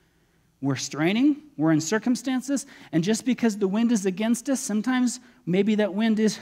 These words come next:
is against us because we took a wrong turn, we should have asked God about this or that, or maybe it's because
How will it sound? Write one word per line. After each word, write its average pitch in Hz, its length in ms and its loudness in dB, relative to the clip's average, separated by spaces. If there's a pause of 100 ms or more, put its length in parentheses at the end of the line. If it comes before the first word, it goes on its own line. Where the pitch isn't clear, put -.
(200)
is 180 180 -2
against 190 320 0
us 196 100 -4
because 175 360 -2
we 175 80 0
took 190 180 -6
a 190 60 0
wrong 185 280 2
turn, 180 360 0
we 151 80 2
should 165 180 -8
have 175 100 -8
asked 170 280 -6
God 180 220 0
about 160 260 0
this 175 180 -6
or 160 80 -4
that, 180 260 -2 (280)
or 185 120 -2
maybe 240 360 0
it's 202 100 -4
because 165 460 -4